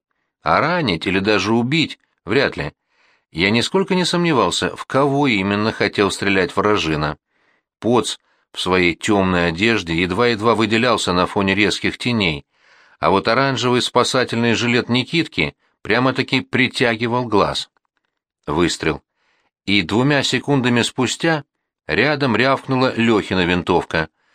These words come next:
Всё-таки двенадцатый калибр — это не шутки. Это мы с Мичманом знали, потому что на дистанциях свыше пятидесяти метров — его двенадцать К может работать только пугалом для ворон,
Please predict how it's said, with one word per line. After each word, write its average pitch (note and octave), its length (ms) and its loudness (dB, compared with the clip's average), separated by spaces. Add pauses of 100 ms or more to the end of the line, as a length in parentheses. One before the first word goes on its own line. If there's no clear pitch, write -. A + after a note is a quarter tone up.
(180)
Всё-таки - 500 -4
двенадцатый G2 720 0
калибр — G#2+ 520 0
это F#2+ 500 0
не G2+ 160 0
шутки. D#2+ 500 -4 (580)
Это C3 220 0
мы D#3 160 2
с - 100 -4
Мичманом D#3 520 -2
знали, G#2 500 0 (560)
потому A2+ 320 0
что A#2+ 280 0
на A#2 200 0
дистанциях C3 720 0
свыше A#2 400 -2
пятидесяти B2 720 -2
метров — D#3+ 460 -2 (480)
его C3 540 2
двенадцать A2 760 -2
К F3 300 -2 (280)
может D3 280 -2
работать D#3 460 0
только C#3 340 0
пугалом C#3 560 0
для C3 140 0
ворон, F#2+ 420 0